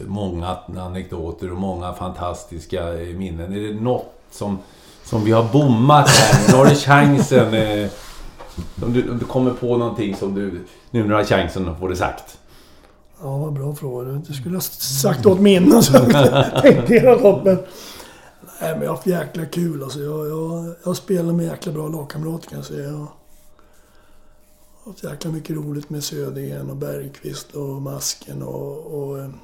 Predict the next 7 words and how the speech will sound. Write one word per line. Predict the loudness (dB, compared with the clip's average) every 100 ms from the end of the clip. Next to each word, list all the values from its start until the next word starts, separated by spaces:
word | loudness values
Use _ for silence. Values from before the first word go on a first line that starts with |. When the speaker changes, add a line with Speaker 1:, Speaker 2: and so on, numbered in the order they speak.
| -16
Speaker 2:
Rundqvist, | -12 -10 -10 -12 -12 -8 -6
Samuelsson | -6 -8 -12 -12 -12 -10
och | -10 -10 -12 -18 -20 -20 -20 -20 -20 -20 -20 _
L | -10 -8
G | -6
Pettersson. | -8 -10 -12 -12 -8 -8
Matt-, | -8 -12